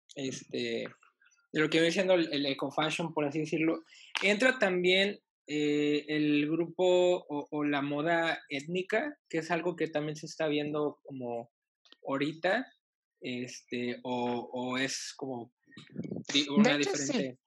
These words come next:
Speaker 2: porque si te das cuenta, por ejemplo, todas las culturas así ancestrales de cada país producen ellos sus propios textiles en base a fibras naturales, ¿no? Entonces,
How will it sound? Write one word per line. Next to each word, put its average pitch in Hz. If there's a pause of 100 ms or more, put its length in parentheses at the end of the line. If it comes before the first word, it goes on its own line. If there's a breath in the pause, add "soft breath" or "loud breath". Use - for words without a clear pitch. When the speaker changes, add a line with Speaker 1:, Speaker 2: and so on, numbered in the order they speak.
(440)
Speaker 2:
porque 202
si 196
te 196
das 233
cuenta, 233
por 196
ejemplo, 180
todas 208
las 208
culturas 175
así 160
ancestrales 160
de 151
cada 160
país 156 (920 loud breath)
producen 202 (100)
ellos 208
sus -
propios -
textiles 175 (160)
en 170
base 165
a 165
fibras 180
naturales, 170
¿no? 196 (500 loud breath)
Entonces, 170